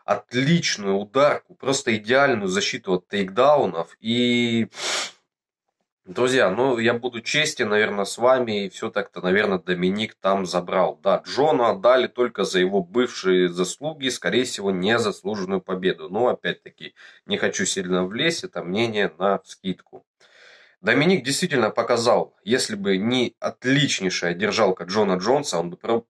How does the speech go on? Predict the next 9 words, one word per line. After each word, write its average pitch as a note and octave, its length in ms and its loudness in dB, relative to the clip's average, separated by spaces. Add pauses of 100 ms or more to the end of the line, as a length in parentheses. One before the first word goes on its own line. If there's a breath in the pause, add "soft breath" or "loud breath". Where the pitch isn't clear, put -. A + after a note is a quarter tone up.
(100)
попросту B2 640 -2
нокаутировал F#2 880 0
бы, - 260 -12
и A2+ 160 -4
всё. - 520 -2 (640 soft breath)
Вот, G2 260 2
удар B2+ 380 2
очень F#2+ 320 -2
крепкий, B2+ 640 0